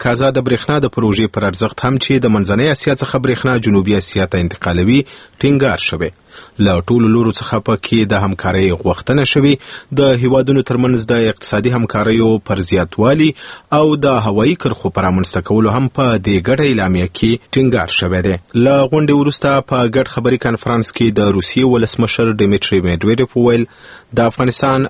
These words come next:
او شاوخوا هیوادونو برخلیک باید سیمه ییز ځواکونه وټاکي. د څارونکو په وینا دا اشاره امریکا ته وه چې روسیه غواړي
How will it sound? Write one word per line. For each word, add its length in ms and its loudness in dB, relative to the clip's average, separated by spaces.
او 60 2
شاوخوا 520 0
هیوادونو 480 0
برخلیک 340 -2
باید 180 0
سیمه 220 2
ییز 200 0
ځواکونه 420 -2
وټاکي. 400 -4
د 240 2
څارونکو 460 0
په 100 0
وینا 300 2
دا 240 0
اشاره 380 0
امریکا 380 0
ته 100 -2
وه 160 2
چې 100 2
روسیه 400 0
غواړي 300 2